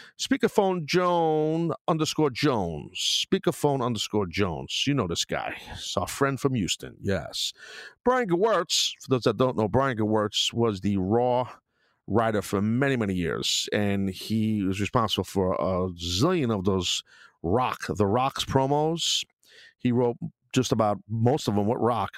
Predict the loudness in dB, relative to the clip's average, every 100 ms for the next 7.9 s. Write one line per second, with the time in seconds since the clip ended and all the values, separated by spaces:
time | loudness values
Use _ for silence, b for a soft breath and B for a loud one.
0 | -18 _ _ _ _ _ _ -6 -4 0
1 | 0 0 0 0 0 0 0 0 0 -2
2 | -2 0 2 2 2 0 0 0 0 0
3 | 0 0 -2 0 0 2 0 -2 -10 _
4 | B B B B -2 2 2 0 0 0
5 | 2 2 2 2 2 -2 -4 0 0 0
6 | 0 0 0 -2 -4 _ 0 0 2 2
7 | 0 0 -2 -2 0 2 2 0 -2